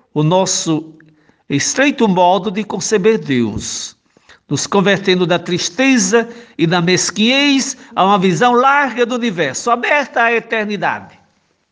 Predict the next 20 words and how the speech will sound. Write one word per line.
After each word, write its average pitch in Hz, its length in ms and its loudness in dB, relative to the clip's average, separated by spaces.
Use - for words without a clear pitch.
Aqui 139 240 -2
na 190 100 4
Europa 202 600 2
e 165 80 -8
na 156 140 -2
Terra 156 320 -4
Santa, 165 520 -2
temos 190 340 0
o 226 40 0
privilégio 233 580 2
de 185 140 -2
celebrar 190 540 0
a 214 80 0
Páscoa 247 760 -2
na 190 140 -2
mais 233 260 2
bela 208 260 4
estação 185 520 0
do 170 140 2
ano, 151 440 -2